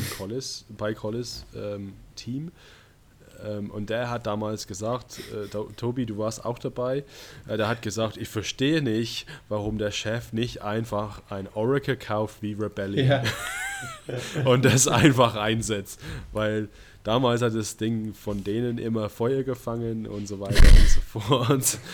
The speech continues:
Speaker 2: <laughs> Ähm, ja,
Speaker 1: Ist
Speaker 2: und,
Speaker 1: was
Speaker 2: äh,
Speaker 1: Wahres dran, ja.
Speaker 2: ja, f-, kann man auch argumentieren, aber, ah ja, der will es halt so machen. Der will halt sein eigenes Ding bauen und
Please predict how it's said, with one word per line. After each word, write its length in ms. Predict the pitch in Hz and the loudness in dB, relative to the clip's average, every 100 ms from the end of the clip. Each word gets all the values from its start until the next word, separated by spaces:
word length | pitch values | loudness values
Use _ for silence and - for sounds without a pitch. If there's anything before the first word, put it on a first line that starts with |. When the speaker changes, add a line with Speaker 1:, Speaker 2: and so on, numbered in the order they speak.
| - | -12
Speaker 2:
<laughs> 320 | - - - 123 | -12 -14 -6 0
Ähm, 600 | 117 117 113 110 117 120 - - - - | 4 4 2 0 -2 -6 -14 -20 -20 -8
ja, 220 | 120 98 - - | -6 -6 -10 -4
Speaker 1:
Ist 140 | - | -2
Speaker 2:
und, 200 | 120 113 | 0 -2
Speaker 1:
was 120 | 165 | -2
Speaker 2:
äh, 80 | 113 | 0
Speaker 1:
Wahres 400 | 110 120 135 135 | 0 0 -4 -8
dran, 360 | - 110 110 95 | -8 -6 -4 -6
ja. 240 | 92 95 95 | -6 -8 -6
Speaker 2:
ja, 280 | 135 127 - 113 113 | -4 -4 -4 -14 -20
f-, 220 | - - - | -20 -18 -12
kann 220 | - 131 | -6 -2
man 180 | 147 151 | -2 -2
auch 420 | 110 123 117 - - - - - - | -2 -6 -6 -10 -18 -20 -20 -20 -12
argumentieren, 680 | 107 104 104 101 - 135 165 | -10 -6 -8 -8 -10 -10 -10
aber, 300 | 143 160 - - - | -8 -10 -10 -18 -18
ah 120 | 139 | -8
ja, 240 | 170 170 117 | -4 -2 -2
der 200 | 120 123 | -4 -2
will 140 | 143 | 0
es 200 | 151 - | -2 -4
halt 160 | 135 117 | -6 -6
so 180 | 127 151 | -4 -4
machen. 360 | 90 - 92 | -6 -10 -14
Der 140 | 98 101 | -12 -10
will 160 | 110 | -10
halt 160 | 117 113 | -10 -10
sein 200 | 113 110 | -10 -10
eigenes 420 | 101 107 143 - | -10 -8 -8 -10
Ding 240 | 156 160 | -10 -10
bauen 380 | 151 143 151 147 | -10 -10 -8 -10
und 260 | - 113 | -10 -12